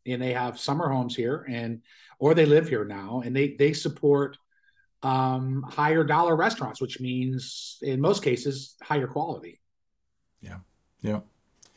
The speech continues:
Speaker 2: So let's talk about the wine, um, part. You now have your own wine, correct? You are
Speaker 1: Correct.
Speaker 2: about to release it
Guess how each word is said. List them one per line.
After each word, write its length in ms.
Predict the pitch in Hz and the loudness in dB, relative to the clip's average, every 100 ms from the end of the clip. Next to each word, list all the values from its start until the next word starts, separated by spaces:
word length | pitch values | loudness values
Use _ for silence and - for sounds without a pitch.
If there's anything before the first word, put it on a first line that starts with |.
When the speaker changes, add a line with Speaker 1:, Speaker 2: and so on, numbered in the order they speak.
| - - - | -20 -16 6
Speaker 2:
So 160 | 151 | 10
let's 260 | 151 185 - | 12 10 10
talk 240 | 175 214 | 8 6
about 300 | 156 151 147 | 8 8 8
the 80 | 147 | 6
wine, 600 | 120 117 104 98 90 92 - | 8 10 12 12 8 4 4
um, 320 | 113 98 90 | 6 8 4
part. 540 | - - 95 - - - _ - - - _ | 0 0 0 0 -8 -16 _ -20 -20 -20 _
You 180 | 139 143 | 10 12
now 580 | 135 139 156 160 156 - - | 12 12 12 12 8 -2 -6
have 460 | - 127 127 120 | 4 10 10 10
your 200 | 127 127 | 8 10
own 320 | 131 139 151 131 | 10 10 10 10
wine, 540 | 110 104 110 120 120 _ _ _ _ _ | 12 12 10 6 -2 _ _ _ _ _
correct? 640 | - 113 104 135 - - _ | 10 10 10 6 -2 -16 _
You 360 | - 120 117 117 | 2 10 12 12
are 140 | 113 | 12
Speaker 1:
Correct. 140 | 101 117 | 12 10
Speaker 2:
about 260 | 131 139 | 8 6
to 120 | - 143 | 6 10
release 560 | 135 127 135 151 - | 10 10 10 10 10
it 380 | 151 - - - | 8 6 -4 -8